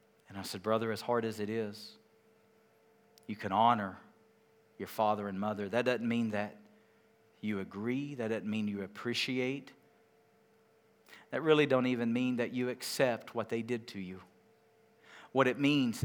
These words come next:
is that you look past them and you look to the Lord. And you say, 'In faith, I'm gonna obey your word.'" And I said, "Brother, you have to forgive him." I can't remember now if it was a week or two weeks went by and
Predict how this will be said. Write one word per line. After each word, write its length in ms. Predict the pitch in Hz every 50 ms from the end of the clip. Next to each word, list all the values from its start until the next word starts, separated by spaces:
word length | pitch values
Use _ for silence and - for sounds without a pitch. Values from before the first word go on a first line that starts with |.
| - -
is 160 | 127 110 -
that 280 | - 120 117 110 - 123
you 180 | 120 131 135
look 300 | 127 120 120 113 - -
past 480 | - - - 131 131 123 - - - -
them 300 | 113 101 92 90 90 90 - - _ _ _ _ _ _ _ _ _ _ _ _ _ _ _ _ _ _ _ _ _ _ -
and 160 | - 92 104
you 140 | 110 107 101
look 240 | 98 113 107 - -
to 100 | - 110
the 80 | 101
Lord. 460 | 95 87 90 98 104 98 90 95 - - - _ _ _ _ _ _ _ _ _ _ _ _ _ _ _ _ _ _ -
And 80 | 92 95
you 120 | 117 117
say, 280 | 117 - 131 120 117 107
'In 120 | 104 98
faith, 500 | 101 - - - 135 131 117 101 - -
I'm 140 | 107 104 101
gonna 200 | 101 98 98 104
obey 360 | - 113 98 92 90 110 104
your 240 | 98 101 104 107 101
word.'" 360 | 95 95 98 92 98 101 - - _ _ _ _ _ _ _ _ _ _ _ _ _ _ _ _ _ _ _ _ _ _
And 100 | - 98
I 40 | 95
said, 220 | 95 - 101 92 85
"Brother, 360 | 104 104 104 101 113 113 - - - - _ _ _ _ _ _ _ _ _ _ _ _ _ _ _ _ _ -
you 80 | 80 -
have 240 | - 85 80 -
to 80 | - 95
forgive 380 | - - 95 87 85 98 90 -
him." 160 | 85 76 - - _ _ _ _ _ _ _ _ _ _ _ _ _ _ _ _ - - - - - - - - - - - - - - -
I 80 | 135
can't 240 | - - 151 147 123
remember 440 | 143 139 131 131 143 143 139 135 135
now 280 | 127 123 127 127 127 127
if 120 | 123 -
it 80 | 131 117
was 160 | 117 113 107
a 80 | 120
week 440 | 113 110 117 120 127 127 123 127 -
or 20 | 123
two 260 | - - 131 123 123
weeks 360 | 123 127 127 120 - - -
went 240 | 117 120 123 104 113
by 300 | 120 120 120 120 120 123
and 260 | 120 110 104 101 98